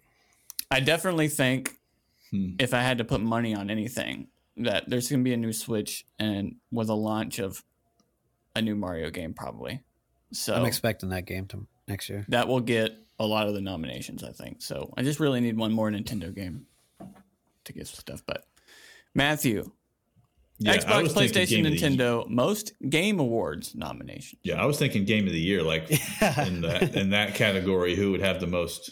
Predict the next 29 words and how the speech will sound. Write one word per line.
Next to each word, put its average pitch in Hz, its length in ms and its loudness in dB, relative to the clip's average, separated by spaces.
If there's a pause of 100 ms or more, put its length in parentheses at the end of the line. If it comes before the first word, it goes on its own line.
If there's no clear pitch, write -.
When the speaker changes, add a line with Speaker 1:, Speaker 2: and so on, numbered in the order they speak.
(120)
Speaker 1:
Yeah, 98 280 0
no, 147 180 2
just 190 240 2
Speaker 2:
exclusives, 87 300 -4
Speaker 1:
the 120 120 2
s-, 131 60 4
Speaker 2:
basically. 131 360 2
Speaker 1:
just 139 360 2
the 123 140 4
studio 147 720 2 (1080)
Speaker 2:
Yeah, 92 160 0
Speaker 1:
and 113 320 2
Speaker 2:
I 120 60 4
Speaker 1:
how 120 80 4
many 117 200 2
nominations 98 560 -2
they - 120 -8
get. 62 180 -8 (120)
Speaker 2:
Yeah, 104 480 0
I, 123 100 2
I - 20 6
would, 143 200 2 (480)
I 104 80 2
was 113 180 2
gonna 123 160 2
say 113 180 4
Nintendo 92 420 2
either 85 160 0
way. 82 560 0